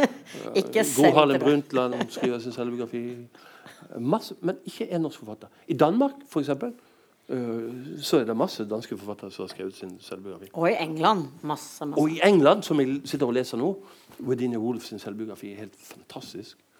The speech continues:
Speaker 2: Og Martin Amis sin, Doris Lessing sin selvbiografi, eh, en fantastisk ting. Eh, Enquist i, i Sverige, og, og,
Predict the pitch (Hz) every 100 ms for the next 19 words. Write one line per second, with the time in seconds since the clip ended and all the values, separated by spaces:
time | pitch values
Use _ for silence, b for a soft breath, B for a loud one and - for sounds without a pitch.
0 | b b - 107 101 98 98 113 110 107
1 | 101 110 98 87 - - 98 92 95 92
2 | 95 107 101 90 113 - - 98 - 90
3 | 95 104 101 101 101 113 135 - _ -
4 | _ 107 95 101 135 139 104 107 - 95
5 | 104 - - _ 127 160 _ b b b
6 | b b _ 101 95 87 69 92 110 113
7 | - - - 98 95 95 95 101 - 104
8 | 101 95 104 95 92 92 - - - -
9 | - 87